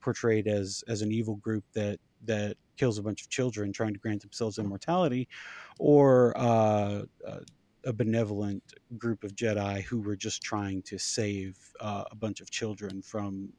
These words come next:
the other more vicious, uh, part of the Jedi. So it's, that's interesting, and it's in the, the Doctor Aphra series, if that's something you wanna look at. Um, another one, and, and this is, uh,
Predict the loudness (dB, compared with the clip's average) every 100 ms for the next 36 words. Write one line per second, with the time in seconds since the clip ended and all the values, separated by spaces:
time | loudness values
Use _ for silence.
0 | -12 -8 -6 -6 -6 -8 -12 -12 -8 -6
1 | -8 -10 -10 -8 -8 -10 -10 -12 -18 -20
2 | -20 -20 _ -8 -6 -6 -12 _ 2 2
3 | -2 -6 -4 -4 -8 -6 2 4 4 2
4 | 0 -4 -6 -14 -12 -10 -2 2 2 2
5 | -2 -4 -6 -4 -2 0 0 0 -2 -4
6 | -12 -20 -18 -20 -20 -20 -20 _ _ 2
7 | 4 4 2 0 -2 -2 -2 2 2 2
8 | 2 2 0 -2 -2 0 0 0 -2 0
9 | 0 0 -4 -2 -2 -2 -2 -2 -2 -4
10 | -2 0 0 -2 0 2 2 0 -2 -6
11 | _ _ _ _ _ _ _ -2 2 6
12 | 6 6 6 4 4 4 2 0 0 4
13 | 4 4 0 0 -2 -2 -4 -4 -6 -10